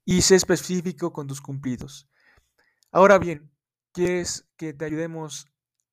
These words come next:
aún mejor y a cortar ese tiempo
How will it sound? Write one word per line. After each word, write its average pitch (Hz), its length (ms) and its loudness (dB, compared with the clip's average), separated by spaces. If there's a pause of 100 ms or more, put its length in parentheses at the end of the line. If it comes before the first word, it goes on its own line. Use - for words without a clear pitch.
(420)
aún 180 300 -4
mejor 165 540 -6
y 160 120 -14
a 156 60 -10
cortar 156 380 -8
ese 170 160 -8
tiempo 156 520 -14